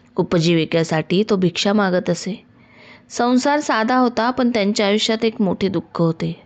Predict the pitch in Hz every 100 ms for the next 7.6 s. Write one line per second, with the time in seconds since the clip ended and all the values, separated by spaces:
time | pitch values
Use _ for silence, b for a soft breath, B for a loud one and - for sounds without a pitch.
0 | - B B B B B _ 269 254 233
1 | 214 214 202 185 170 - 185 - _ _
2 | _ _ _ _ 170 175 165 170 185 180
3 | 175 208 190 175 175 - 165 - 175 175
4 | - 170 - 196 175 170 170 180 196 202
5 | 185 180 - - - B B B B -
6 | 240 277 277 277 269 262 254 247 220 233
7 | 226 220 220 226 220 -